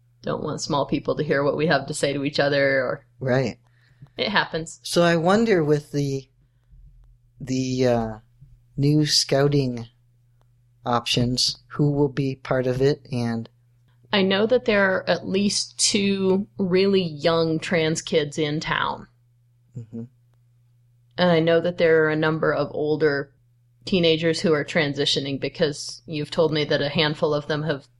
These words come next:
Speaker 1: been through your agency. But
Speaker 2: Yes, they have.
Speaker 1: have you been contacted to do anything with the Cub Scouts at all?
Speaker 2: No.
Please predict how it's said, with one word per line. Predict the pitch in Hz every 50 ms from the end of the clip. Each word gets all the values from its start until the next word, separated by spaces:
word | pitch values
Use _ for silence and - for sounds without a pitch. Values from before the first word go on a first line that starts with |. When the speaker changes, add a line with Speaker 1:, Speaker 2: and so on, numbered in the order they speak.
| - _
Speaker 1:
been | - 151 147 143
through | - - 156 147 151 147 147 - _ _ _ _ _ _ _ _ _ _ _ _ _ _ _ _ _ _ _ _ _ _ -
your | 156 160 165
agency. | 160 156 156 151 160 151 151 - - - - - -
But | - - -
Speaker 2:
Yes, | 123 131 131 120 113 - - - - _ _ _ _ _ _ -
they | 120 117
have. | 123 127 120 117 - _ _ _ _ _ _ _ _ _ _
Speaker 1:
have | _ - 202 190 202
you | 196 190 190 - - -
been | 190 190 180 -
contacted | - 185 170 175 - - 180 180 - - 185 170 -
to | - 170
do | 170 170 170
anything | 170 165 165 170 170 175 165 165
with | 165 170 - -
the | 165 156 156 156 - - - _ _ -
Cub | - 175 180
Scouts | - - - 190 180 185 - -
at | 190 190
all? | 185 185 185 - - - _ _ _ _ _ _ _ _ _ _ _ _ _ _ _ -
Speaker 2:
No. | 131 139 147 143 139 123 113 98 95 -